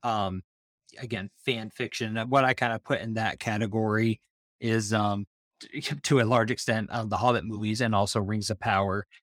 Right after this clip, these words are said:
is, um, not necessarily with them exactly, but, um, one reason why you see, um, yeah, fan fiction or adaptions that might add a bunch of stuff to,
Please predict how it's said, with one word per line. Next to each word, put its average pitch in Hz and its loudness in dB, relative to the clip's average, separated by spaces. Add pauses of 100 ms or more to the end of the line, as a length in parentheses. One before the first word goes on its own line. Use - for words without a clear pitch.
(300)
is, 127 6
um, 110 4 (460)
not 135 4
necessarily 123 4
with 101 -2
them 110 0
exactly, 110 -2 (120)
but, 113 0 (420)
um, 113 0 (140)
one 160 6
reason 127 4
why 113 4
you 110 -4
see, 107 -4 (120)
um, 87 -6 (920)
yeah, 123 4
fan 131 0
fiction 139 2
or 104 0
adaptions 120 -2
that 107 0 (260)
might 117 0
add 147 6
a 120 -2
bunch 139 -2
of 98 -6
stuff - 0
to, 127 2